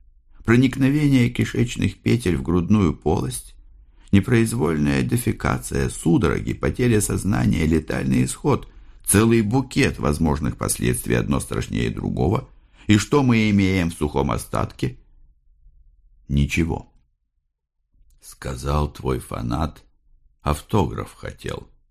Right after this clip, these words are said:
"Я держал его в руках", думал Тезей.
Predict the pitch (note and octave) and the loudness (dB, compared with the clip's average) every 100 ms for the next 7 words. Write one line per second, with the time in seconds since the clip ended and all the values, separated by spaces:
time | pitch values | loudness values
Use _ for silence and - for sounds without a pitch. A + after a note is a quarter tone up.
0 | _ _ _ _ _ _ _ _ _ _ | _ _ _ _ _ _ _ _ _ _
1 | - D2+ E2+ E2 - D#2 C#2+ A2 B2 B2 | -12 -6 -4 -2 -4 -6 -4 -4 -4 -6
2 | A2+ - A#2 - A#2+ - B2 - - - | -6 -8 -8 -8 -10 -8 -8 -8 -14 -20
3 | _ _ _ _ _ _ D#2 E2+ D2 C#2 | _ _ _ _ _ _ -4 -2 -4 -4
4 | E2 D2+ - - | -2 -2 -6 -12